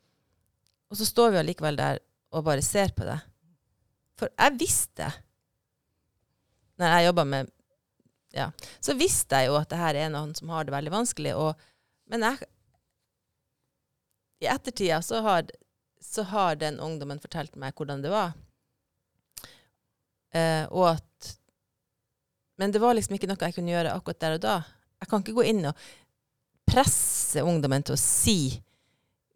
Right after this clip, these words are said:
hva, hva som skjer hvis den ungdommen ikke ønsker å si det. Og så lenge det ikke er,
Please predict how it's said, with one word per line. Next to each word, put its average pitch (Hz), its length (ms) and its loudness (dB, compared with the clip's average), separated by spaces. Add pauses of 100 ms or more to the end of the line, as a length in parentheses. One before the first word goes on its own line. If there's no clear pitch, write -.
(100)
hva, 180 200 8 (960)
hva 190 200 8
som 160 160 2
skjer 165 320 6
hvis 156 220 2
den 151 160 4
ungdommen 156 340 4
ikke - 220 -2
ønsker 240 340 8
å - 60 0
si 240 260 2
det. - 140 -2 (1800)
Og 208 120 6
så 233 100 6
lenge 233 220 6
det 202 80 2
ikke - 180 -4
er, 220 220 8